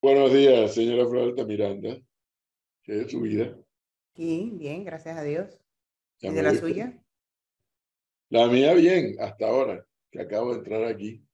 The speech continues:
Speaker 1: Y nadie me sabe explicar qué es lo que pasa con estas cámaras.
Speaker 2: Ah,
Speaker 1: O
Speaker 2: bueno,
Speaker 1: si es
Speaker 2: ahorita yo
Speaker 1: cámara,
Speaker 2: también.
Speaker 1: o si es la computadora, o si es el
Speaker 2: No, no es su computadora. Debe ser algo del Zoom, pienso yo, porque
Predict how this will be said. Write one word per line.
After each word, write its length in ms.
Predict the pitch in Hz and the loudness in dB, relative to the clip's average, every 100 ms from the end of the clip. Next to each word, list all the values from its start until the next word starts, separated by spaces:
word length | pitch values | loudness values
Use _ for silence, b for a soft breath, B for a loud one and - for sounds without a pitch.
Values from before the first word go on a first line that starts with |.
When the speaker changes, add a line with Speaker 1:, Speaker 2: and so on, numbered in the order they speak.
| _ _ _ _ _ _ _ _ _ _ _ _ _ _ _ - | _ _ _ _ _ _ _ _ _ _ _ _ _ _ _ -2
Speaker 1:
Y 200 | 127 139 | 0 4
nadie 440 | 147 147 156 165 | 4 6 6 6
me 160 | 165 165 | 4 2
sabe 260 | 160 147 | 4 2
explicar 500 | 147 160 160 147 143 | 2 -2 -4 -4 -4
qué 100 | 135 | -6
es 80 | 127 | -6
lo 140 | 131 | -6
que 120 | 117 135 | -6 -6
pasa 420 | 117 107 117 131 | -6 -8 -8 -8
con 220 | 131 101 | -10 -10
estas 260 | 101 - - | -12 -12 -10
cámaras. 720 | - 170 - - - _ _ _ | -8 -6 -8 -10 -18 _ _ _
Speaker 2:
Ah, 160 | 196 214 | -2 2
Speaker 1:
O 40 | |
Speaker 2:
bueno, 180 | 170 156 | 4 2
Speaker 1:
si 40 | |
es 20 | 151 | 0
Speaker 2:
ahorita 300 | 165 180 233 | -4 0 4
yo 240 | 175 196 | 6 6
Speaker 1:
cámara, 280 | 202 196 190 | 6 6 4
Speaker 2:
también. 260 | 202 - - _ _ _ _ | 2 -4 -16 _ _ _ _
Speaker 1:
o 120 | - | -6
si 160 | - 110 | -2 4
es 160 | 110 | 6
la 160 | 113 - | 6 2
computadora, 1000 | 117 95 92 87 90 104 151 180 180 175 135 | -2 -4 -6 -4 0 2 4 4 4 2 2
o 60 | |
si 140 | 110 - | 0 -4
es 80 | |
el 100 | 101 | 2
Speaker 2:
No, 180 | 208 220 | 4 6
no 140 | 226 233 | 6 6
es 80 | |
su 120 | 247 277 | 6 4
computadora. 800 | 262 196 190 180 175 156 147 - - | 4 2 4 6 6 6 2 -2 -4
Debe 200 | 196 220 | 2 2
ser 140 | 220 | 4
algo 280 | 226 226 240 | 4 4 2
del 160 | 214 170 | 2 0
Zoom, 360 | - 220 226 | -6 -6 -6
pienso 360 | 226 185 185 208 | -2 -2 -2 -4
yo, 180 | 202 190 | -2 -4
porque 560 | 214 - 170 151 - | -4 -2 -2 -2 -6